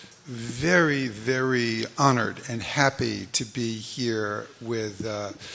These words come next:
Stefano Rodotà and Tony Negri. So it's for me a particular,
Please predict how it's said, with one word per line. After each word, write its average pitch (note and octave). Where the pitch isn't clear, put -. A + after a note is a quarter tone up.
Stefano B2
Rodotà A2+
and A2+
Tony A#2
Negri. G#2+
So A#2
it's A2
for B2
me B2+
a A2
particular, A#2+